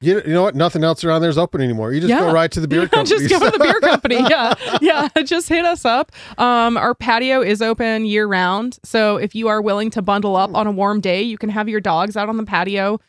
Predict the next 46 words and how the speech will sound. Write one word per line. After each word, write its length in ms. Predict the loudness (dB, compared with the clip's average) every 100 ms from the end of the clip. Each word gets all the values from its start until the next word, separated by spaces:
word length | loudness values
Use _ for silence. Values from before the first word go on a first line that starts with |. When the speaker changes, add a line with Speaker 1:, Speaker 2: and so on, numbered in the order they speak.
| _ -8 0
Speaker 2:
Follow 240 | 2 2
us 160 | 2 -2
on 100 | -2
social 300 | -2 0 -2
media. 360 | -2 -2 -2 -2
It's 100 | -2
Ogden 320 | -2 -2 -4
Beer 180 | -4 -2
Company 600 | -4 -2 -2 -2 -4 -8 _ _ _ _
on 300 | 0 2 0 0
Instagram 920 | -2 -2 -4 -2 0 -2 -2 -4 -8 -10
and 140 | -8 -4
Ogden 280 | -6 -6
Beer 100 | -8 -6
Company 280 | -6 -6
on 100 | -6
Facebook. 640 | -4 -4 -4 -2 0 -2 -6 -20 -20 _ -8
Uh, 480 | -4 -2 -2 -4 -6 -4
and 100 | -2
then 260 | -2 -4 -10 _ -10
Speaker 1:
Is 100 | -2
there 140 | 0 0
a 40 |
good 220 | -2 -4
pairing 400 | -4 -2 0 0
we 80 | -2
should 160 | -4 -6
ask 240 | -6 -8
for 300 | -4 -2 -2
when 80 | -2
we 100 | -4
go 200 | -4 -4
in 100 | -4
there? 240 | -4 -4 0
Speaker 2:
Ooh, 440 | 2 4 4 2 -2 _
yeah. 320 | -4 -2 -2 -2
So 140 | -2
we 260 | 0 2 0
just 340 | -2 -4 -4
released 540 | -4 -2 -2 -4 -6 -4
this, 340 | -4 -4 -2
uh, 360 | 0 2 0 -4
it's 200 | -8 -6
a 60 | -6
red 320 | -2 -2 -2
cerveza. 680 | -4 -4 -2 -6 -6 -6